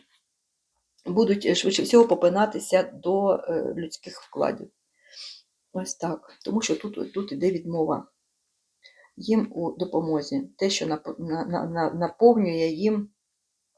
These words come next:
бюджет, великі галузі. Е, під санкціями, так? Так, тому, тому і перемоги їм не бачити. Швидше всього, що доведеться відходити. Ну що, я думаю, що переломний момент таки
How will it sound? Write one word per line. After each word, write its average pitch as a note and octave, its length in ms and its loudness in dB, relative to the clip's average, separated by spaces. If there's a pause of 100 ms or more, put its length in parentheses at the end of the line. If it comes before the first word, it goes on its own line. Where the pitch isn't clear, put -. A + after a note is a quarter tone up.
(260)
бюджет, F3 600 2
великі E3 640 -2
галузі. D#3 640 0 (1080)
Е, D#3 420 -2
під - 140 -14
санкціями, D3+ 720 2
так? - 260 -2 (1040)
Так, C#3+ 160 -2
тому, A#3 360 4 (160)
тому A3 260 2
і G3 60 -2
перемоги F#3 480 0
їм E3+ 240 -6
не E3 80 -2
бачити. - 540 -6
Швидше G3+ 280 -6
всього, G3 260 0
що - 140 -4
доведеться D#3 460 -2
відходити. - 600 -8 (340)
Ну D#4 80 4
що, - 340 4 (480)
я G#3+ 240 6
думаю, C#4 280 6
що A3+ 320 0 (1200)
переломний G3+ 500 6
момент F#3+ 420 2
таки A3 320 0